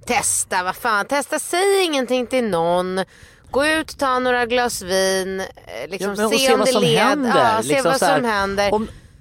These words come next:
Speaker 2: om de
Speaker 1: Ah.
Speaker 2: försöker kyssa varandra, då, då märker hon ju om det finns någon kemi.
Speaker 1: Vadå, om de försöker kyssa? Ja, om de kysser varandra, ja, precis.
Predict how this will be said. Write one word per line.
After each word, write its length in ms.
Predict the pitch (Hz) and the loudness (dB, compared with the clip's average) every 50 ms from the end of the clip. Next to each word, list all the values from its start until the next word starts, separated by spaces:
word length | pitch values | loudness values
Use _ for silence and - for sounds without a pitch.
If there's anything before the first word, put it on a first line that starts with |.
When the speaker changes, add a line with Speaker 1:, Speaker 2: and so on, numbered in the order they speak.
| - | -4
Speaker 2:
om 180 | - 190 208 214 | -2 -2 0 2
de 140 | 226 240 240 | 2 0 0
Speaker 1:
Ah. 40 | |
Speaker 2:
försöker 300 | - 208 185 214 196 180 | -2 -4 -4 -4 -4 -4
kyssa 480 | 175 - - - 190 - - - - 165 | -6 -4 -2 -2 -2 -4 -4 -4 -2 -2
varandra, 440 | 139 123 113 98 87 95 98 110 123 - - - - - - - - - - - - - - - - - | 0 0 -2 -4 -6 -10 -10 -10 -10 -14 -16 -18 -18 -18 -18 -18 -18 -18 -18 -18 -18 -20 -20 -20 -16 -14
då, 180 | - 170 - - | -14 -14 -12 -8
då 120 | 160 180 | -8 -6
märker 400 | 196 208 233 262 247 - - 135 | -4 -4 -4 -4 -8 -10 -12 -12
hon 100 | 117 101 | -12 -12
ju 100 | 82 87 - - - - - - - | -14 -18 -20 -20 -20 -20 -20 -20 -16
om 140 | - 131 131 | -14 -10 -10
det 80 | 120 | -10
finns 240 | - - 110 104 - | -10 -12 -14 -14 -14
någon 80 | 117 101 | -16 -16
kemi. 340 | - - 101 80 71 69 - _ _ - | -16 -16 -16 -18 -20 -20 -20 _ _ -14
Speaker 1:
Vadå, 140 | - 220 220 | -8 -8 -6
om 220 | - - 175 160 139 | -6 -6 -8 -6 -4
de 220 | 156 143 139 135 | -4 -6 -6 -8
försöker 420 | - - 131 - 147 139 - - - | -14 -18 -16 -14 -14 -16 -16 -20 -20
kyssa? 260 | - - 160 143 _ _ | -20 -20 -20 -20 _ _
Ja, 400 | - 226 254 294 320 339 320 254 | -2 0 0 2 2 2 0 0
om 140 | 226 214 208 | 0 -2 -4
de 140 | 214 220 208 | -6 -6 -6
kysser 300 | - 285 262 - - 262 | -6 -6 -6 -4 -2 0
varandra, 320 | 240 220 202 196 185 185 | 0 2 0 0 -2 0
ja, 140 | 208 220 247 233 | -2 -2 -2 -2
precis. 280 | - 269 208 214 190 | -4 -2 0 0 0